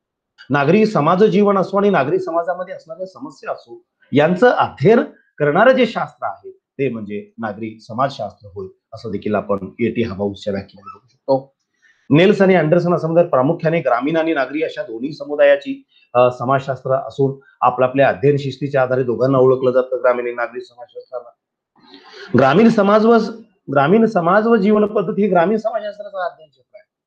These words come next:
आणि नागरी समाजशास्त्राचा संबंध हा नगर व शहरामध्ये राहणारा समाज व त्यांच्याशी अस-, या, या, या त्यां-, व त्यांच्या सामाजिक जीवनाशी त्याचा संबंध आहे. म्हणजे थोडक्यात नागरी समाजशास्त्राचा संबंध हा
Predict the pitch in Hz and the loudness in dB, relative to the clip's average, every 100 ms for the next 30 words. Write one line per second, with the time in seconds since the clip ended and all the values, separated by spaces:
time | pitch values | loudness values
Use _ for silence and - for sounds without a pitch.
0 | _ _ _ _ 135 135 120 160 220 208 | _ _ _ _ -2 2 2 4 4 4
1 | 214 202 190 190 180 180 151 147 139 117 | 2 0 -6 -8 -8 -8 -6 -4 -4 -2
2 | 107 104 _ _ _ _ _ _ 104 139 | -4 -6 _ _ _ _ _ _ -2 4
3 | 214 226 214 175 175 170 175 156 143 143 | 4 4 4 4 4 2 2 0 0 -2
4 | 139 120 120 117 _ _ 123 123 113 131 | -6 -6 -6 -8 _ _ -8 -6 -8 -10
5 | 139 135 107 _ 120 120 113 123 123 - | -8 -8 -8 _ -4 -4 -2 -4 -4 -4
6 | - 127 113 - _ _ 127 127 117 131 | -6 -6 -10 -16 _ _ -2 -2 0 -2
7 | 127 110 117 147 151 120 120 113 107 104 | -2 -4 0 2 2 0 -2 -4 -8 -8
8 | 107 104 107 117 156 131 127 180 185 - | -10 -10 -8 -8 -4 -4 2 2 0 -6
9 | 180 - 226 - 214 - 170 190 185 170 | -16 -2 0 4 4 2 2 0 -2 -6
10 | 165 156 170 - 135 156 131 117 | -10 -6 -6 -4 -2 -2 0 -2